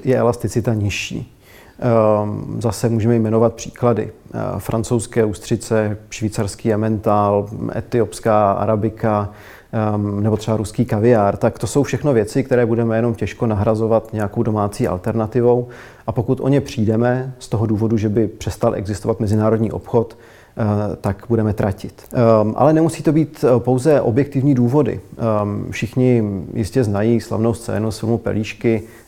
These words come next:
eh, s dvěma krabičkami syrek, ehm, kdy postava Miroslava Donutila říká: „Samozřejmě, jak to není z U S A, tak se to pánům nelíbí.“ Eh, takže i to může být za nízkou elasticitou substituce. Ale je potřeba odliště-, odlišit situaci, kdyby se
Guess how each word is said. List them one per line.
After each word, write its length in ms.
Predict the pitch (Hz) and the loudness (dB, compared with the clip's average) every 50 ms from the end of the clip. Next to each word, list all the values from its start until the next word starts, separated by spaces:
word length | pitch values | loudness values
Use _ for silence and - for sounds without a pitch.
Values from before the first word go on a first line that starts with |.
| - | -8
eh, 300 | - 117 110 107 104 104 | -4 0 0 2 2 0
s 60 | 95 | 0
dvěma 280 | 95 107 107 110 113 113 | 0 0 2 2 2 2
krabičkami 540 | - 117 104 101 113 - - - 117 120 117 | 0 -2 -2 -2 -4 -4 -2 -2 0 0 0
syrek, 540 | 120 - - 104 110 110 113 113 - - - - - - _ _ - | -2 -2 -2 0 0 0 0 -4 -8 -18 -20 -20 -20 -20 _ _ -6
ehm, 420 | 117 110 110 104 101 104 104 98 | -4 -2 0 0 0 -2 -2 -2
kdy 280 | 90 98 107 110 107 104 | -2 -2 0 0 0 -2
postava 360 | 107 113 101 - 117 107 113 | -4 -6 -8 -4 -2 -2 0
Miroslava 400 | 110 107 107 104 - 120 117 117 | 0 0 -2 -2 -2 0 0 2
Donutila 680 | 110 107 110 104 - 120 110 110 110 107 107 104 104 - - | 2 2 -2 -2 0 2 2 4 4 4 2 0 -2 -6 -4
říká: 380 | 107 104 104 - 113 104 101 | -2 -2 -2 0 0 -2 -2
„Samozřejmě, 640 | 95 - 98 95 120 117 120 127 127 123 123 117 110 | -2 -2 0 0 2 2 2 2 2 2 2 2 2
jak 160 | 107 101 - | 0 0 0
to 100 | - 110 | -2 0
není 180 | 107 110 104 | 0 0 0
z 60 | 92 - | -2 -2
U 140 | - 110 | 0 0
S 140 | 107 101 - | 0 0 0
A, 140 | 104 104 104 | 0 -2 0
tak 140 | 95 104 - | 0 -2 -2
se 60 | - | -2
to 80 | 107 98 | -2 0
pánům 300 | 104 101 107 107 107 104 | 0 2 0 2 2 2
nelíbí.“ 500 | 104 107 123 151 156 139 123 107 95 90 - - - - - - - - - - | 2 2 2 2 2 2 0 0 -2 -4 -10 -14 -20 -20 -20 -20 -20 -20 -12 -6
Eh, 160 | - 110 104 | -2 -2 0
takže 320 | 98 113 107 104 107 117 113 | 0 0 2 4 4 4 4
i 180 | - 117 117 | 4 2 0
to 320 | 104 - 123 120 120 120 120 - - - - | 0 4 4 4 4 4 0 -8 -18 -16 -8
může 280 | - 113 113 113 107 113 | -2 0 2 2 4 4
být 180 | 101 107 110 107 | 2 2 2 4
za 180 | 104 113 107 | 4 4 4
nízkou 500 | 104 104 107 101 - - - 120 117 104 | 4 0 -2 -4 -4 -2 2 2 2 2
elasticitou 580 | 90 101 104 101 - 110 101 - 110 - 113 107 | 2 -2 -4 -4 -4 -6 -6 -6 -4 -2 -2 -2
substituce. 640 | - - 95 - - - 98 - - - - - 135 - - - - - - | -2 -4 -10 -10 -8 -10 -10 -8 -10 -12 -12 -12 -16 -16 -18 -20 -16 -6 0
Ale 140 | 120 120 139 | 4 4 4
je 60 | 156 | 4
potřeba 460 | 156 160 - - - 170 160 - - | 2 0 -4 -2 2 2 2 2 2
odliště-, 440 | - 127 110 139 139 - - 165 156 | 0 0 0 0 -2 0 2 2 2
odlišit 640 | - - - 107 101 123 127 - - 147 143 143 - | 0 0 -4 -2 0 -2 -2 0 0 0 0 -2 -4
situaci, 680 | 113 - 135 110 - 120 131 131 - - 156 147 135 - - | -6 -4 -4 -2 0 0 -2 -2 0 0 0 2 2 0 0
kdyby 240 | 104 104 110 - 117 | -2 -2 -2 -2 -4
se 260 | - - 123 98 - | -2 0 -2 -2 -2